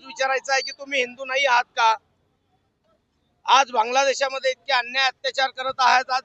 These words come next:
दिल्लीच्या संसदेमध्ये तुम्ही एक प्रश्न सुद्धा हिंदूंच्या बाबतीत विचारू शकत नाही. तर माझं ज्या,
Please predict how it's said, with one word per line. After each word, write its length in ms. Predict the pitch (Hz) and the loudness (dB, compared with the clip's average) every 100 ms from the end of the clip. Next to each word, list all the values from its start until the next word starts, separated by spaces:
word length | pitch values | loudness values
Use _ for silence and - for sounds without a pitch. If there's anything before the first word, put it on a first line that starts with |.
| 226 | -8
दिल्लीच्या 340 | 220 254 285 | -16 -6 -6
संसदेमध्ये 640 | 269 233 254 254 269 269 | -6 -10 -10 -6 -4 -4
तुम्ही 260 | 269 277 277 | -6 -6 0
एक 320 | 254 320 _ | 4 4 _
प्रश्न 280 | 302 - 339 | -4 0 -2
सुद्धा 400 | 302 294 - 285 - - | -4 -6 2 2 0 -16
हिंदूंच्या 720 | - _ - 277 277 285 302 | -18 _ -8 -6 -6 -4 -2
बाबतीत 320 | 285 269 302 285 | 0 -4 -6 -10
विचारू 300 | 269 285 302 | -4 -2 -2
शकत 340 | 277 269 277 277 | -2 -6 -6 -4
नाही. 200 | 269 277 | -2 -2
तर 140 | 294 262 | -4 -2
माझं 280 | 262 262 285 - | -2 0 -4 2
ज्या, 200 | 277 | 4